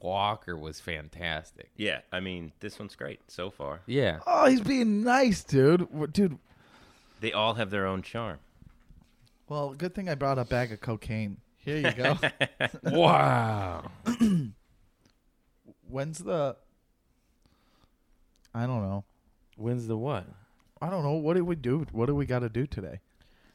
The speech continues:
Speaker 1: I have to go be with my family, and I have to mail some T-shirts to the, to my fan base. You know, I sold a gang of T-shirts on Instagram.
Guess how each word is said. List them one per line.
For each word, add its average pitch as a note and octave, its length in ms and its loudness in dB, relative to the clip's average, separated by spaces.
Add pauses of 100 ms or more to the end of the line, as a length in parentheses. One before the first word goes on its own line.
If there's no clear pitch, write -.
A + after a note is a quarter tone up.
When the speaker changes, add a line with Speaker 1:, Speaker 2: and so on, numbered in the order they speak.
(140)
Speaker 1:
I F#2 160 -4
have G2+ 240 -2
to G2+ 100 -6
go G2 600 0
be G2 140 0
with F#2+ 200 -2
my F#2 180 -4
family, G2 720 -2
and A2+ 120 -6
I G2 60 -4
have G#2 240 -4
to A2 60 -6
mail F#2+ 300 -2
some F2+ 220 -12
T-shirts A2 880 -8
to A#2 160 -8
the, F2 200 -10 (440)
to G#2 100 -10
my G2+ 180 -6
fan G2+ 380 -6
base. A#2 220 -6 (240)
You A2 120 -8
know, A#2+ 160 -6
I G2+ 140 -4
sold G#2+ 360 -6
a D#2+ 120 -10
gang F2 360 -8
of D#2+ 60 -14
T-shirts F#2+ 440 -14
on D#2 100 -14
Instagram. G2 540 -10